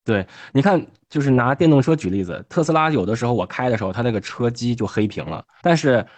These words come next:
它的充电部分，就B M S那个地方是绝对没有出现过问题的。我有时候开的车，它这个车机黑屏了，我刚开始还觉得挺恐怖的，这车怎么就黑屏了？但是它不影响我开呀，对吧？然后靠路边儿两个手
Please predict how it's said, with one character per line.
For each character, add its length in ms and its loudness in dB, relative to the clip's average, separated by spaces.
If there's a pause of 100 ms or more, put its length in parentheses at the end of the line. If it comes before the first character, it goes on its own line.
(160)
它 200 -4
的 100 0
充 340 2
电 200 4
部 140 -2
分， 140 -6
就 80 -4
B 160 2
M 160 4
S 180 0
那 80 2
个 60 2
地 100 -2
方 160 -4
是 120 -8
绝 160 -2
对 100 2
没 140 2
有 100 2
出 140 -6
现 120 0
过 120 -2
问 120 -4
题 160 -12
的。 200 -16
我 160 4
有 100 6
时 80 2
候 60 2
开 180 -2
的 80 4
车， 220 2
它 100 0
这 80 -2
个 100 2
车 200 0
机 120 -2
黑 140 0
屏 160 -2
了， 60 0
我 40 -2
刚 120 -2
开 100 2
始 120 -4
还 100 -2
觉 100 -4
得 80 -4
挺 160 -2
恐 200 0
怖 120 -6
的， 100 -8
这 100 -4
车 160 -2
怎 60 -2
么 80 -6
就 60 -8
黑 140 -4
屏 180 -10
了？ 100 -12 (360)
但 100 0
是 40 4
它 80 0
不 100 4
影 120 8
响 140 4
我 100 4
开 280 -2
呀， 180 0 (240)
对 100 -4
吧？ 200 -6 (380)
然 100 2
后 80 0
靠 120 2
路 140 6
边 140 2
儿 40 -8
两 180 0
个 100 4
手 220 0